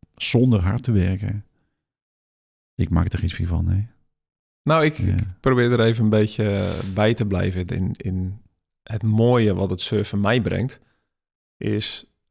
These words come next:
Speaker 2: het is heel moeilijk om dat gevoel na een surfsessie te beschrijven. Anders dan... Het maakt allemaal even niet meer uit. Dit was fantastisch. Het nagenieten zit daadwerkelijk gewoon nog
Speaker 1: Oké.
Speaker 2: helemaal in het lijf.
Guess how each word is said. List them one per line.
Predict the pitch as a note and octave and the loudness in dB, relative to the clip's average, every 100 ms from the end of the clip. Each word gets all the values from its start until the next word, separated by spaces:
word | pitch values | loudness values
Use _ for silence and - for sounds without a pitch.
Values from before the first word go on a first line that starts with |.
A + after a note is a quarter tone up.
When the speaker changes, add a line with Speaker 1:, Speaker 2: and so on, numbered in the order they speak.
| _ | _
Speaker 2:
het | - | -8
is | G#2 F#2 | -6 -2
heel | A2+ B2+ | 2 4
moeilijk | A#2+ B2 A2+ | 4 2 0
om | G#2+ | -2
dat | G2 | -2
gevoel | - F#2+ A2 B2+ G2 | -8 -6 -4 -2 -4
na | F#2+ A2+ C#3 | -2 -2 0
een | G#2+ | 0
surfsessie | - A#2+ A2+ - G#2 G#2 | 0 -2 -2 -4 -4 -6
te | - | -8
beschrijven. | - - - A2 C3+ G3 _ _ _ _ _ _ _ | -8 -4 0 0 0 -6 _ _ _ _ _ _ _
Anders | A#2+ B2 A#2 G#2+ | 0 2 2 2
dan... | G#2 G#2 G#2+ G#2+ - _ _ _ _ _ _ _ | 2 2 2 0 -8 _ _ _ _ _ _ _
Het | - G#2 | -8 -2
maakt | A2+ A2 | -2 0
allemaal | A2 G#2 | 0 2
even | A2 G#2+ | 2 2
niet | G#2+ | 2
meer | F#2+ G2 | 2 0
uit. | G2 G2 - _ | -2 -4 -12 _
Dit | A#2+ A#2 - | -6 -4 -2
was | G2+ | -6
fantastisch. | - G2+ G#2 - D3 E3+ - _ _ _ _ _ _ _ _ _ _ _ _ _ _ _ _ | -6 -4 -2 -2 -2 -4 -8 _ _ _ _ _ _ _ _ _ _ _ _ _ _ _ _
Het | - B2+ | -10 -2
nagenieten | A2 B2 C3+ B2+ A#2 G#2+ | 2 4 4 4 4 2
zit | G2 A2 | 0 -2
daadwerkelijk | G2+ F#2+ G2 A#2 A2+ G2+ | -2 -2 0 0 -2 -6
gewoon | - G2+ | -4 -4
nog | G2 | 2
Speaker 1:
Oké. | A#2 | 2
Speaker 2:
helemaal | A#2 A#2 A2 G#2 G2+ | 4 4 2 2 2
in | A2+ | 2
het | G2 | 2
lijf. | G2 A#2 F#3+ - | 0 0 -2 -8